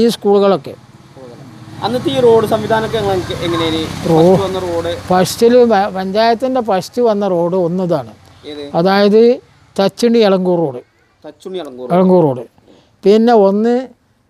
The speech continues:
Speaker 1: തടങ്ങിലപ്പടി ആനക്കോട്ടൂർ റോഡ്.
Speaker 2: തടങ്ങിലപ്പടി ആനക്കോട്ടൂർ.
Speaker 1: ആനക്കോട്ടൂർ റോഡ്.
Speaker 2: റോഡ്.
Speaker 1: ഏ?
Speaker 2: മെയിൻ റോഡുകളൊക്കെ എങ്ങനെയാണ് അന്ന്?
Speaker 1: മെയിൻ റോഡ് തന്നെ പിന്നെ നിലമ്പൂർ റോഡ്.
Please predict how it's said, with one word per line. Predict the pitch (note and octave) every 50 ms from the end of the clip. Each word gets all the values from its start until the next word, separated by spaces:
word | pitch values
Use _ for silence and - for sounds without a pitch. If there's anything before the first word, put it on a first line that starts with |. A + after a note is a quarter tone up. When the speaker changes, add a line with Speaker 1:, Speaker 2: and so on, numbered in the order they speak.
| - F#3
Speaker 1:
തടങ്ങിലപ്പടി | F3+ F#3+ G3 G#3 A3+ A#3+ B3+ A#3+ G#3+ A3+ G#3+ G#3+ G#3+ G#3 G#3 F#3 F3
ആനക്കോട്ടൂർ | G3 G3+ F#3+ G3 G3+ F#3+ F3+ G3+ F#3 E3 D3
റോഡ്. | B2+ A#2+ G#2+ - - _ _ _ _ _ -
Speaker 2:
തടങ്ങിലപ്പടി | C#3+ C#3+ C#3+ D3+ D3+ D3 D3 D3 C#3+
ആനക്കോട്ടൂർ. | C3+ C3 A#2 A#2+ A#2+ F3
Speaker 1:
ആനക്കോട്ടൂർ | F3+ G3 F#3+ F#3 F#3+ F#3 F3 F3 E3+ D3 C#3
റോഡ്. | B2+ D3 - - G#2 E2+ - -
Speaker 2:
റോഡ്. | A2+ G2+ - - _ - - D#3+ F3
Speaker 1:
ഏ? | F#3 G3+ A3+ A#3 _ - E3+
Speaker 2:
മെയിൻ | F#3+ G#3 A3 A3 A3+
റോഡുകളൊക്കെ | A#3 A#3 A#3 A#3 A3+ A3 F#3 F#3+ F#3+ F3
എങ്ങനെയാണ് | E3+ E3 D#3+ D#3+ D#3 D3+
അന്ന്? | D3+ D3 D3+ D#3+
Speaker 1:
മെയിൻ | E3+ F#3 G3 G#3 G#3
റോഡ് | A3+ A#3 A#3 B3 A#3+ A#3+
തന്നെ | A#3 A#3 A3+ A3+ A#3 A3+ A3+ A#3+ B3 G3 G3
പിന്നെ | G3+ G3+ G3 G3 F#3+ F#3+ F#3+ G3 G#3+ - G3 F#3+
നിലമ്പൂർ | F#3 F#3 F#3+ F#3+ G3+ G#3+ G#3+ G#3+
റോഡ്. | G#3+ G#3 A3+